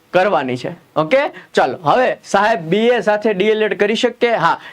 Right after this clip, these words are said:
એક્સટર્નલ બી એ કરી શકો છો ડી એલ એડ સાથે. પાર્ટ ટાઇમ કરાય, પાર્ટ ટાઇમ પી ટી સી ન થાય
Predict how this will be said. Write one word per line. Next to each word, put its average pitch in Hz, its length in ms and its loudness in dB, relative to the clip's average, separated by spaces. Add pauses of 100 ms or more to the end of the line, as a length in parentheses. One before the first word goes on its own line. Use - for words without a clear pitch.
(160)
એક્સટર્નલ 269 480 -2
બી 233 160 2
એ - 100 -6
કરી 214 180 -2
શકો 214 300 -2
છો 233 100 2 (520)
ડી 208 280 2
એલ 208 140 2
એડ 202 160 -6
સાથે. 160 240 0 (220)
પાર્ટ 196 260 0
ટાઇમ 220 300 -2
કરાય, 220 340 0
પાર્ટ 185 240 0
ટાઇમ 208 240 -2
પી 202 240 0 (160)
ટી 208 300 -2
સી 196 120 2
ન 214 80 2 (220)
થાય 214 180 0